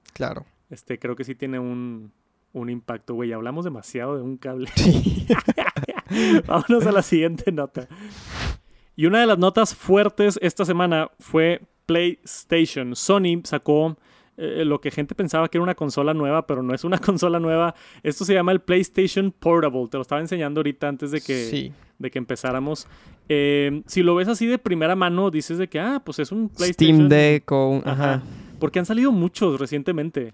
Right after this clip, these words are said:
Speaker 1: Güey, un chingo.
Speaker 2: ¿Por qué de
Speaker 1: Y
Speaker 2: la nada todos están haciendo
Speaker 1: Güey, es que Nintendo, güey,
Speaker 2: Por el
Speaker 1: es
Speaker 2: éxito
Speaker 1: el
Speaker 2: del Switch.
Speaker 1: Apple, sí, es el Apple de las consolas de videojuegos.
Speaker 2: Ya.
Speaker 1: Está cabrón. Crearon una,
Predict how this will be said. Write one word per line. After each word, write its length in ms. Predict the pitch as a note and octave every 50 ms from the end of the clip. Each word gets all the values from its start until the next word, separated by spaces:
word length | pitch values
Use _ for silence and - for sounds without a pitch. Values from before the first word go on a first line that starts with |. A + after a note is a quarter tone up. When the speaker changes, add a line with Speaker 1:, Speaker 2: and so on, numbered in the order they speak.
| - -
Speaker 1:
Güey, 340 | - D3+ D#3 D3+ C#3+ C#3+ C#3
un 80 | C#3+
chingo. 540 | C#3 - - C3+ C#3 C#3 D3 C#3+ B2+ - - _ _
Speaker 2:
¿Por 180 | - D#3+ C#3+
qué 100 | - E3
de 60 | D3+ -
Speaker 1:
Y 20 |
Speaker 2:
la 80 | A#3 A3+
nada 180 | G3+ G3 G#3 G#3
todos 220 | - G#3 G3+ G3+
están 220 | G3+ - G#3 G3
haciendo 760 | G3 - - F3+ F3 F3+ F#3 G3 G3 F#3+ F3+ D#3 C#3 B2+ A#2+ A2+
Speaker 1:
Güey, 280 | - - F3+ F#3 E3 - C3+ D#3
es 180 | F3+ - -
que 140 | - G3+ G3
Nintendo, 720 | G3+ G3 F3+ D#3+ C#3 - - D#3 E3 E3 D#3+ D#3+ E3 E3+
güey, 260 | E3 E3+ F3+ F#3 F#3+
Speaker 2:
Por 80 | F#3+ D#3 D3+
el 40 |
Speaker 1:
es 240 | E3+ E3 E3+ D#3+ -
Speaker 2:
éxito 40 | G3
Speaker 1:
el 60 | G3+ G3
Speaker 2:
del 120 | D3+ C3
Switch. 340 | - E3+ F3 F3 E3 - -
Speaker 1:
Apple, 200 | E3+ F3 D#3+ D#3+
sí, 220 | - - E3+ D#3+ D#3
es 100 | D3 -
el 180 | G#3+ A3+ A3
Apple 540 | G#3 G3+ G3+ - - G#3+ A3 A#3 A3+ G#3+ -
de 260 | - D#3+ D#3+ D3+ D3+
las 140 | C#3+ C#3+ -
consolas 320 | - D3+ C#3 - D3 D#3+
de 80 | E3 F3
videojuegos. 580 | D#3+ C#3+ C3+ - - C3+ C3 - - - D3+ B2+
Speaker 2:
Ya. 160 | B2 B2 B2 A#2+
Speaker 1:
Está 160 | A2+ - C3+
cabrón. 460 | - - D3 C#3+ C3+ - C3+ D3+ C#3+ - -
Crearon 540 | - D#3+ D#3 D#3 D3+ D3+ D3+ E3 F#3 F#3 F3+
una, 380 | F3+ F#3 F#3 F#3+ F#3 F#3 E3+